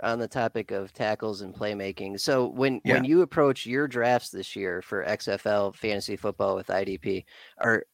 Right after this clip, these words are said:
Speaker 1: on your I D P side of things, are you gonna be more looking at combined tackles or splash plays, uh, when it comes to your drafting, just based on what you know?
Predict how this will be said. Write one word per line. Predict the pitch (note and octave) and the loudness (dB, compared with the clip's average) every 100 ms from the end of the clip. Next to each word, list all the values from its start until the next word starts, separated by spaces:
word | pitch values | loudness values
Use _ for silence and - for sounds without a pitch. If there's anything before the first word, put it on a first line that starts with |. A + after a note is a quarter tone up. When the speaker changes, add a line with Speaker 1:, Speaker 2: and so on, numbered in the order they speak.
| - | 4
Speaker 1:
on | C3 | 6
your | C3 B2 | 8 6
I | B2+ | 6
D | C3 B2+ | 4 0
P | B2+ | -4
side | A2 A2 G#2+ | -4 -2 -2
of | G2 | -4
things, | G#2 G2 F#2+ - | -6 -6 -8 -6
are | A2+ | -2
you | B2 D3+ | 2 2
gonna | D#3+ D#3 | 4 4
be | C#3 C#3 | 4 2
more | A#2+ A#2+ B2 A#2+ | 2 4 4 4
looking | A#2+ B2+ A#2 A2+ | 0 0 -2 0
at | F#2+ - | -2 -2
combined | G2 G#2 A2 A2 - | -4 0 2 0 0
tackles | G2+ G#2+ C#3 C3+ C3 - | 0 0 2 0 0 -4
or | A2+ A2+ G#2+ G#2+ - | 0 2 2 0 -2
splash | - - A#2+ G#2+ - | -6 0 2 0 -4
plays, | A2+ G#2+ F#2+ F#2 - - | -4 -2 -2 -4 -8 -4
uh, | G2+ G2 G2 | -2 0 0
when | - G#2 | -2 -4
it | G2 | -4
comes | A2+ G2 - | -6 -6 -6
to | |
your | G2 F#2 | -6 -4
drafting, | F#2+ F#2 - E2+ F2+ - - - _ | -2 -2 -2 -8 -8 -12 -20 -20 _
just | G#2 A#2+ - - | -4 -2 -2 -2
based | A2+ A2+ A#2 | -2 0 4
on | G#2+ | 4
what | G#2 G2+ | 4 0
you | G2 F#2+ | 0 -2
know? | F#2+ | -2